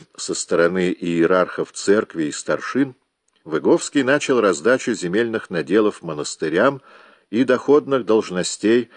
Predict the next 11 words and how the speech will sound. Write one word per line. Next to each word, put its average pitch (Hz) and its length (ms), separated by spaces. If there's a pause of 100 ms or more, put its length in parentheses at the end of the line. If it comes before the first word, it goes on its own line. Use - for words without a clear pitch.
(140)
и 95 100
поместий 98 640
своим 82 420
сторонникам 87 800
из 76 60
шляхты 80 640
и 76 40
старшин, - 680 (440)
таким 117 340
как 80 320 (220)
Юрий 104 500